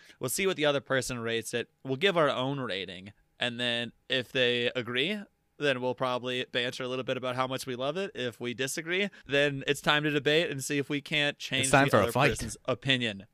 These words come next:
Speaker 1: Wow. To the
Speaker 2: Oh.
Speaker 1: death over the first one. Uh, Patrick, would you tell our lovely listeners what the first topic is?
Speaker 2: Well, we had to start with a good one that many people could relate to or might have
Speaker 1: Uh-oh.
Speaker 2: strong opinions on. So we went
Speaker 1: There it
Speaker 2: with
Speaker 1: is.
Speaker 2: America.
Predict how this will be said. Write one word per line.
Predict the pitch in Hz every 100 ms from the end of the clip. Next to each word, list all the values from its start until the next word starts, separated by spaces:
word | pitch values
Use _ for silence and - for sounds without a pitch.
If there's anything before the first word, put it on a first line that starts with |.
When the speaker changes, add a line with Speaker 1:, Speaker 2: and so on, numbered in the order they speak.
| _
Speaker 1:
Wow. | 123 143 - _ _ _
To | -
the | 151
Speaker 2:
Oh. | 151
Speaker 1:
death | 143 110 - _ -
over | 127 131
the |
first | 123 135 120
one. | 101 87 _ -
Uh, | 139 131
Patrick, | 120 170 175 104 113
would | 117
you | 143
tell | 139 147 143 139
our | 127
lovely | 127 127 123
listeners | 120 127 123 110 104 107 - - - -
what | 123
the | 123 120 -
first | - 147
topic | - 170 104
is? | - - - _ -
Speaker 2:
Well, | 113 139
we | 185
had | 160 151
to | 147
start | - 147
with | 143 135 - -
a | 131 131 123 - 143
good | 151 143
one | 123 127 143
that | 123 123 _
many | 156 233 190
people | 143 135 131
could | 127 135 113
relate | 117 113 120
to | - 143 160 175 -
or | 123 120
might | 123 131 135 123
have | 135
Speaker 1:
Uh-oh. | 131
Speaker 2:
strong | 147 135
opinions | 123 175 170 120 110
on. | 104 104 120 151 -
So | - 160 143
we | 147
went | 147 156 139
Speaker 1:
There | 175
it |
Speaker 2:
with | 165
Speaker 1:
is. | - - _ _
Speaker 2:
America. | 165 226 226 160 - 101 98